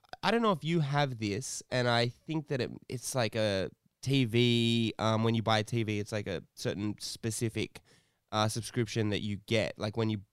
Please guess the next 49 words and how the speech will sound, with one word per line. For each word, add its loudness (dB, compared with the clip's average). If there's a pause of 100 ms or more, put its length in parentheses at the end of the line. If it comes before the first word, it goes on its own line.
(100)
buy 0
a 0
car, 0
you -4
get 0
a -6
subscription -6
to, -4
like, -4
um, -6
a -6
radio -2
station -4
or -6
something. -6
But 0 (480)
we 0
have 0
this 0
sort 2
of, -2
it's -4
like -4
a -2
Google 2
page 0 (420)
of 2 (160)
all 2
of -2
these, 0
um, -2 (300)
different -4
channels -2
that -2
you -2
can -6
watch. -4
So -2
some 0
of -2
them 0
are, -2
like, -2 (140)
cooking -6
channels, 0
some -2
of 0
them 0
are 0